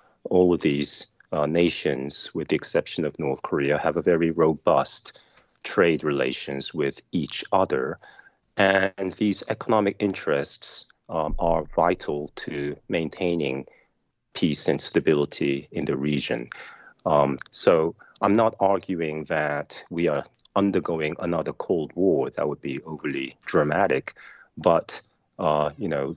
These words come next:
the line has been drawn between the two sides. And going back to my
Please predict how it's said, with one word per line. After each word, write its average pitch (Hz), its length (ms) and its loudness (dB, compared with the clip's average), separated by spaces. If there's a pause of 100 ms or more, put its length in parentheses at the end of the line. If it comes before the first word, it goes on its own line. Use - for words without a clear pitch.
the 71 400 0 (420)
line 85 380 4
has 78 240 -2
been 71 200 -2
drawn 71 680 2
between 71 420 -6
the 76 100 -12
two 76 240 -2
sides. 76 600 0
And 76 160 -2
going 98 260 4
back 80 240 -2
to - 120 -10
my 69 360 -2